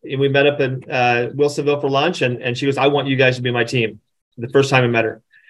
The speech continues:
And so, and she goes, "But now that she's mentioning us on, she's tagging us and everything, now all the, all the loan officers are coming out of the woodwork saying, 'Hey, you know, we, we did, we did transactions together.'" She goes, "Nope, I'm good."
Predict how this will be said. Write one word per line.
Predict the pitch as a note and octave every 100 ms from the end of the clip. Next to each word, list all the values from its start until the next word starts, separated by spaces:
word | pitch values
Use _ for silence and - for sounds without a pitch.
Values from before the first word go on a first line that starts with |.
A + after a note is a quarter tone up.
| _ _ _
And | C3+
so, | C3 D#3+ C#3+
and | C#3 C3
she | D3+
goes, | C3+
"But | C3 C#3+ C#3
now | D3 D#3+
that |
she's | D3 D3+ C3
mentioning | E3 E3+ D#3+ C3
us | B2 B2+
on, | B2+ B2
she's | B2 C#3
tagging | C3 C3 C#3 C3+
us | C3
and | C3+
everything, | B2+ C3 C3+ C3
now | C3+ D3+ D#3+
all | D3+ C#3+
the, | C3+ C3 B2+ - _ _ _ _
all | C3 C3
the | C3
loan | C#3
officers | C#3 C3+ C#3 C3
are |
coming | B2+ C#3 C3
out | B2
of |
the | B2
woodwork | B2+ B2+ B2
saying, | - B2 A#2+
'Hey, | E3+ G#3 F3+
you | C3 B2+ C3 C3+
know, | B2+ C#3 _ _ _ _
we, | D3 E3
we | F#3
did, | F3+ F3+
we | F#3
did | F#3+
transactions | G3 G3 F#3+ G3+ F#3 D3
together.'" | C3 A#2+
She | A2+
goes, | C3
"Nope, | B2+ D#3 D#3
I'm | C#3
good." | C#3 C#3 -